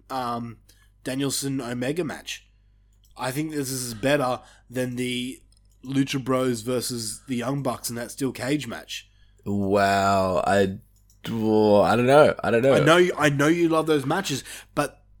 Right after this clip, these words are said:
Speaker 1: this is what wrestling is for me, man. I love the story development of wrestling. That's the sole reason I became a wrestling fan. Yes, I love the wrestling side of it. I do. But it's the story making, it's the back and forth, it's the promos that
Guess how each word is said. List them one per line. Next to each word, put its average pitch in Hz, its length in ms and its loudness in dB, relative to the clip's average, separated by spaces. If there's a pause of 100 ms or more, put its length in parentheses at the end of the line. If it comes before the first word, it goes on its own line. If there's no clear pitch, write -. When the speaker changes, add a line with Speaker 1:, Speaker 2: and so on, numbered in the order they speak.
(1000)
Speaker 1:
this 160 300 2
is 160 120 -4
what 160 380 -6
wrestling 147 520 -4
is 185 140 -2
for 202 120 -8
me, 151 160 0
man. 117 220 -6
I 131 100 -4
love 160 680 2
the 156 80 -6
story 170 640 0
development 139 760 -2
of 113 160 -8
wrestling. 98 460 -8 (280)
That's 147 240 -2
the 185 100 -6
sole 196 280 2
reason 196 280 6
I 185 60 2
became 170 400 0
a 254 80 4
wrestling 143 380 0
fan. 110 340 -8
Yes, 220 380 0 (360)
I 180 120 2
love 180 560 2
the 151 180 0 (140)
wrestling 165 420 0
side 190 420 2
of 131 140 -2
it. 90 180 -8
I 131 120 -8
do. 156 480 2 (340)
But 156 140 4
it's 151 160 -4
the 139 60 -2
story 165 440 2
making, 135 400 2
it's 117 180 -6
the 135 120 -2
back 165 280 -2
and 156 160 -2
forth, 147 320 2
it's - 180 -16
the 135 100 -6
promos 135 640 2
that - 140 -4